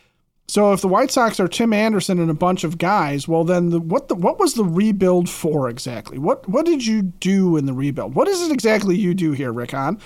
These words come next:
That's the question. Because you've constructed a team, ostensibly you've built a team around a bunch of stars.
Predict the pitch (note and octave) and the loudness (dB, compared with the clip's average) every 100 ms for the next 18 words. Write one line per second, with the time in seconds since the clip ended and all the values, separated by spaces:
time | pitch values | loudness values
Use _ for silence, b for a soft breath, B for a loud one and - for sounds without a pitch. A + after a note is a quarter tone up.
0 | B B - B3 - - C3 - A3+ - | B B -6 -4 -4 -2 -2 0 -4 -4
1 | b b b A3+ B3 A#3+ A3 - _ _ | b b b -2 2 4 2 -4 _ _
2 | _ _ - B3 A#3+ A#3 F3 - - - | _ _ -4 0 2 0 -6 -14 -6 0
3 | G#3+ - G#3+ G#3 C#4 - G#3+ E3+ E3+ F#3+ | 0 2 2 2 -2 0 2 2 2 0
4 | E3 G3+ G3 A#3+ A3+ G#3 F#3 F3 D#3+ G3 | -2 0 0 2 2 0 0 0 0 0
5 | - F#3 F3+ D#3+ D#3 D#3 D#3 D3 A#3 A3+ | 0 2 4 4 4 2 0 -2 -4 -4
6 | - C3 C3+ F#3+ | -2 0 0 -2